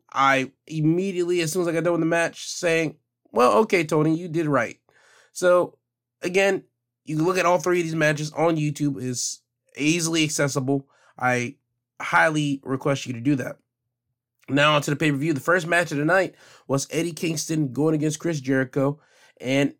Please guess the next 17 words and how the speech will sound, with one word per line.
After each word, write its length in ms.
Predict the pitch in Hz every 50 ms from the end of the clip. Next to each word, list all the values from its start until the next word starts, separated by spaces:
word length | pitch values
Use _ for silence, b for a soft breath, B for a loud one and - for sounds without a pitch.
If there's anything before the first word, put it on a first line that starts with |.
| _ _ -
the 400 | 120 135 131 127 123 123 117 - _
stipulation 580 | - - - 151 147 147 151 170 202 - - 147
was, 220 | 139 135 135 135 -
if 220 | - 151 160 139
Eddie 180 | 135 147 147 151
Kingston 400 | - 175 156 151 - 151 143 135
does 240 | 139 160 180 170
beat 240 | 143 123 139 151 139
Chris 160 | - - 147
Jericho, 380 | 127 131 156 160 156 156 143 135
Chris 220 | 135 - 156 147
Jericho 360 | - - 143 147 139 - - 139
would 380 | 123 117 123 139 165 160 151
shake 480 | - - - - 165 151 - - - b b b b b b
Eddie 200 | - 135 135 131
Kingston's 420 | 131 - 143 135 - - 123 120 -
hand. 360 | - 185 160 120 - 139 -